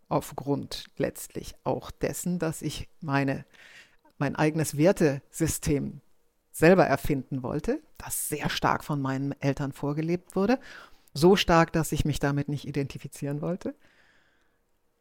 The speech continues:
Als er mir das im Alter von achtzehn erzählte, ist bei mir, hat's bei mir so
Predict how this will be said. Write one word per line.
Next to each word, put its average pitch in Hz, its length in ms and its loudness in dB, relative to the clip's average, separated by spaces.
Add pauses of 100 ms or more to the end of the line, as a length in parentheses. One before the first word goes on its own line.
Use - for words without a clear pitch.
(120)
Als 220 200 8
er 220 120 10
mir 214 140 8
das 208 300 4
im 185 280 0
Alter 180 260 6
von 170 400 0
achtzehn 151 640 0
erzählte, 196 800 2 (280)
ist - 200 -6
bei 156 140 4
mir, 170 420 4
hat's - 160 -10
bei 160 160 0
mir 156 180 2
so 147 260 0